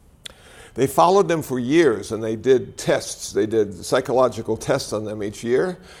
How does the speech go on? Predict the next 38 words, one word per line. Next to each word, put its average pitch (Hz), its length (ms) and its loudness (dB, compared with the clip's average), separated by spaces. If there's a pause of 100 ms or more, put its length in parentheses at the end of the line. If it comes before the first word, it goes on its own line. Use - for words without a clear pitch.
And 117 120 -2
then 151 180 2
when 156 140 0
they 127 140 2
died, 135 680 2
the 113 120 -2
nuns 127 360 0
gave 120 300 0
them 120 180 -4
their 104 160 0
brains 95 800 -6
so 104 140 -2
they 104 140 0
could 104 200 -2
evaluate 101 540 -4
the 104 80 -10
brains. 78 500 -10 (800)
So 113 180 4
it 120 40 6
was 123 140 2
interesting 156 460 0
to - 60 -14
see 143 100 -2
the 127 140 -2
nuns 135 480 -2
in, 117 720 -6 (180)
in 101 760 -8
the 92 440 -4
convent 151 580 -2
and 120 240 -6
then 127 140 -4
the 113 80 -4
nuns 127 520 -4
in 113 460 -6
the 113 100 -4
hospital 117 540 -2
as 113 160 -2
brains. - 680 -2